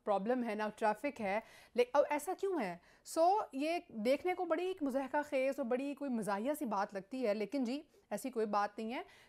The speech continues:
चीन का ये एक एरिया है, रेगिस्तानी एरिया, जहाँ पे हर साल मई में, especially जो अभी मई का सीज़न चल रहा है, यहाँ पे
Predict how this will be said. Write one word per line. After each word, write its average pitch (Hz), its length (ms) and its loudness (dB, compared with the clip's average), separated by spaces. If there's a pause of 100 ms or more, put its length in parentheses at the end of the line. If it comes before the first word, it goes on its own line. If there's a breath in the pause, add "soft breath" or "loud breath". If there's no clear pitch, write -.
(120 loud breath)
चीन 302 360 2
का 320 100 2
ये 311 240 0
एक 311 160 -10
एरिया 233 300 2
है, 247 260 2
रेगिस्तानी 233 680 -2
एरिया, 214 380 0
जहाँ 214 400 -2
पे 214 220 2
हर 214 240 -2
साल 208 480 0
मई 208 260 0
में, 226 140 0
especially 202 400 -8
जो 214 120 -2
अभी 196 240 -6
मई 202 220 -2
का 233 120 -6
सीज़न 214 320 -6
चल 208 200 -4
रहा 208 120 -2
है, 190 100 -4
यहाँ 214 300 -4
पे 226 200 -2